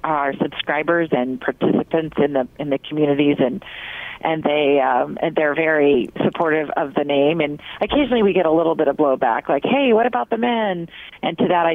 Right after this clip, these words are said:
say, m-, you know, I know a, a million, <laughs> not a million, I know a lot of men caregivers who are doing a tremendous job and, and, and absolutely deserve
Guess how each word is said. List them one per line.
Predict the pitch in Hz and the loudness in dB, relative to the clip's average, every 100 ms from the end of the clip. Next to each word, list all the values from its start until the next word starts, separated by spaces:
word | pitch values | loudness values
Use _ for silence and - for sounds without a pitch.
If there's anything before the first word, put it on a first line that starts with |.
| 160 | 0
say, | 160 156 151 - | 0 2 0 -2
m-, | 151 151 180 | -4 -2 0
you | 185 | 0
know, | 156 131 127 - _ _ - | 0 0 -2 -8 _ _ -6
I | 156 | -4
know | 170 151 147 | -2 0 2
a, | - 151 135 - - 147 | 0 -4 -10 -12 -6 -4
a | 151 | -2
million, | 165 165 156 143 139 | 2 2 2 0 0
<laughs> | - - | -2 0
not | 135 | -2
a | |
million, | 139 - - - | -2 -4 -2 -2
I | 196 | 2
know | 214 175 | 4 4
a | 165 | 2
lot | 165 147 - | 2 2 0
of | 165 147 | -2 -2
men | 156 143 143 139 - - - - | -2 0 -2 -6 -12 -14 -16 -4
caregivers | 170 156 147 139 135 - | -2 0 0 2 0 2
who | 151 143 | 4 4
are | 139 139 | 2 -2
doing | - 135 127 127 | 0 2 2 0
a | |
tremendous | 131 147 139 143 - | -2 -4 0 -2 0
job | 107 - - | -2 0 -2
and, | - - - | -4 -6 -2
and, | 175 - - | -2 -2 -4
and | - 175 | -2 0
absolutely | 147 - - 151 143 | -2 -2 0 2 2
deserve | 147 139 139 113 117 | 0 0 2 2 0